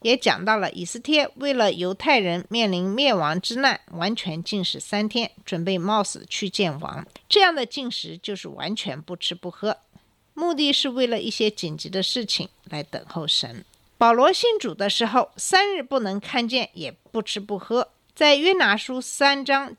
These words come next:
七到九节讲到了尼尼微城的人，从王到百姓都因为要面临灭亡之灾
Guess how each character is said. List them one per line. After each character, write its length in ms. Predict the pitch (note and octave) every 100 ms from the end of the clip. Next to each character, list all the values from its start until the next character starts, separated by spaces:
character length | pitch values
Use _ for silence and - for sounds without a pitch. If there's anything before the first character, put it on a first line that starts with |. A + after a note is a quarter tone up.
| -
七 240 | - D4+
到 200 | D4+ C4
九 260 | - D#3+ C3+
节 320 | - F3+ - _
讲 340 | - F3 E3 F#3
到 220 | B3 C4
了 180 | F#3+ D3+
尼 180 | F#3+ A3
尼 180 | C4 B3+
微 240 | B3+ D#4
城 300 | D4+ - F3+
的 100 | F#3
人， 300 | E3 D#3 E3 - _
从 300 | - G3+ A3+
王 320 | F#3 D#3+ G3+
到 160 | A#3+ A3
百 160 | F3
姓 340 | D#3 - A3+ -
都 160 | - G3
因 220 | G#3 G#3+
为 160 | F#3+ F3+
要 180 | G3 F3
面 300 | G3 G#3+ F3
临 260 | D#3+ F#3 - _ _
灭 280 | - D4+ C#4+
亡 240 | E3 G2+ E3+
之 160 | -
灾 300 | G3 A3+ A3